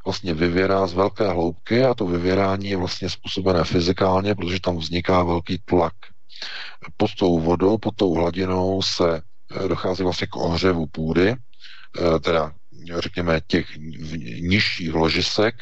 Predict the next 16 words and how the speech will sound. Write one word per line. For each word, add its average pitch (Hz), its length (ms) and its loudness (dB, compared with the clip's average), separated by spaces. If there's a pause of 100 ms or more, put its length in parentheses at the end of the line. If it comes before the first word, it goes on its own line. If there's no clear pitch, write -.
(360)
a - 80 0
ta - 100 0
voda 156 360 0
je 98 100 2
vytlačována 92 760 0
směrem 87 460 -2
nahoru, 82 360 0
protože 78 220 -6
se 87 200 0
rozpíná. 82 600 0 (180)
Během 110 240 2
cesty 113 300 -2
nahoru 95 360 2
se - 220 -2
ochladí, 82 640 2
eh, 156 40 0